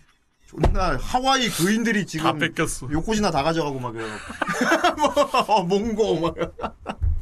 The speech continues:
Speaker 1: 그렇다고 합니다.
Speaker 2: 네.
Speaker 1: 예.
Speaker 2: 또 리얼한 게 얘가 보면 팔을 자꾸 다치거든요.
Speaker 1: 아, 그치.
Speaker 2: 근데 거구들을 자꾸 상대하다 보니까 이게 팔에 계속 부상이 오는 것도 되게 리얼했어.
Speaker 1: 어, 맞아, 맞아,
Speaker 2: 음,
Speaker 1: 맞아. 어.
Speaker 2: 그런 부상의 어-,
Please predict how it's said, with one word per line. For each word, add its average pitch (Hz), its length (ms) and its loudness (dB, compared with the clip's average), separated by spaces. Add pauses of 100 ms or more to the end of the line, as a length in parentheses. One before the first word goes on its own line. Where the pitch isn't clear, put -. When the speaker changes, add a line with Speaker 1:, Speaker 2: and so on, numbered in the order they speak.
(1800)
Speaker 1:
그렇다고 127 360 -6
합니다. 101 440 -10
Speaker 2:
네. 107 60 -8 (220)
Speaker 1:
예. 92 360 -10
Speaker 2:
또 113 100 -10
리얼한 190 360 0
게 185 240 0
얘가 156 180 0
보면 180 280 -2
팔을 339 360 -2
자꾸 131 240 -4
다치거든요. 113 680 -10
Speaker 1:
아, 156 260 0
그치. 131 520 -4
Speaker 2:
근데 92 220 -2
거구들을 240 500 2
자꾸 202 240 0
상대하다 202 420 0
보니까 147 600 0
이게 120 200 -6
팔에 247 240 -2
계속 139 240 -4
부상이 147 320 -2
오는 135 240 -4
것도 123 120 -8 (140)
되게 117 140 -8
리얼했어. 113 520 -8
Speaker 1:
어, 131 380 0
맞아, 120 220 -2
맞아, 120 140 0
Speaker 2:
음, 120 320 0
Speaker 1:
맞아. 98 80 -4
어. 101 240 -2
Speaker 2:
그런 120 180 -2
부상의 180 760 -2
어-, 147 160 -2